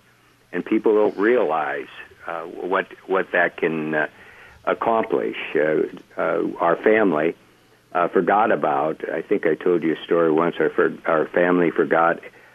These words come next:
about some money that we had in a, in a mutual fund, and come, uh, and it was less,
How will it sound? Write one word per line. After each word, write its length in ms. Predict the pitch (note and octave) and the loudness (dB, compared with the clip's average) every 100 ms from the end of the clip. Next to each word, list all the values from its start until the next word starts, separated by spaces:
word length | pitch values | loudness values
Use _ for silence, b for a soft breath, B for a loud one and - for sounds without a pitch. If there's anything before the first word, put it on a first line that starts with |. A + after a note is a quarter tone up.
| b | b
about 400 | - D#2+ E2+ E2+ - | -4 0 0 0 -2
some 120 | F2 | 0
money 340 | E2+ F2+ F2 | 2 2 2
that 180 | E2 E2+ | 2 2
we 140 | E2+ D#2 | 2 2
had 300 | F2 E2+ E2 | 2 2 2
in 200 | D#2+ D#2 | 2 0
a, 120 | - B B B B | -2 B B B B
in 140 | F#2 F2 | -2 2
a 60 | |
mutual 460 | F2 A2 D3 - F2+ | 2 2 2 0 -2
fund, 460 | - F#2 F2+ F#2+ F#2+ | 0 0 0 -2 -6
and 520 | - - F#2+ F2+ F2 | -8 -2 0 0 0
come, 300 | G#2+ G2 E2+ - - _ _ F#2+ | 0 0 -2 -10 -20 _ _ -2
uh, 240 | F#2 F2 | 0 2
and 240 | F2 F#2 | 2 4
it 100 | F#2 | 4
was 140 | F2 D#2+ | 2 2
less, 220 | F#2 | 2